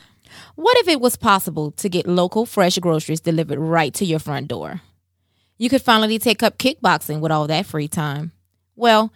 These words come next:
Instacart gives you unlimited grocery delivery for one low monthly fee. Way better than those other guys that nickel and dime you every time you use their app.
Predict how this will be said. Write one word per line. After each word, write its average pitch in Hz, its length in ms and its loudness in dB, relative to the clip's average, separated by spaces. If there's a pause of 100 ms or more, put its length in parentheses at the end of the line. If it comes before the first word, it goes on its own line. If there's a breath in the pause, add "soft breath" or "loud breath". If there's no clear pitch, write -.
(300)
Instacart 339 480 0
gives 254 220 0
you 247 140 0
unlimited 208 480 0
grocery 185 300 0
delivery 160 440 -2
for 170 220 -2
one 170 280 -2
low 160 280 0
monthly 147 340 -6
fee. - 380 -12 (760)
Way 240 280 6
better 190 240 2
than 175 160 -2
those 165 200 -2
other 180 220 0
guys 151 300 -2
that 156 160 -4
nickel 165 280 -2
and 156 140 -4
dime 160 240 -2
you 151 140 -4
every 156 240 -2
time 156 200 -4
you 151 80 -4
use 147 220 -4
their 143 220 -6
app. 104 260 -8